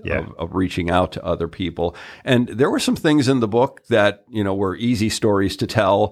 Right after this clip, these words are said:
Speaker 1: Mm-hmm.
Speaker 2: you know, leaving Rusty and Rosie and moving from your,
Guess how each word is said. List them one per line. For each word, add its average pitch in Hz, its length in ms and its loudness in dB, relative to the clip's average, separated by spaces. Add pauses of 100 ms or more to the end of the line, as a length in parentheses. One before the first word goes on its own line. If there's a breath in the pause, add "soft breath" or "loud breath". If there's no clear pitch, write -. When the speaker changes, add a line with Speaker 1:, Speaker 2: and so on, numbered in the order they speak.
(160 loud breath)
Speaker 1:
Mm-hmm. 87 240 -10
Speaker 2:
you 98 80 -6
know, 90 60 -6
leaving 101 320 2
Rusty 101 340 2
and 98 100 -2
Rosie 98 560 0
and 92 220 2
moving 98 480 2
from 95 180 -2
your, 90 320 -2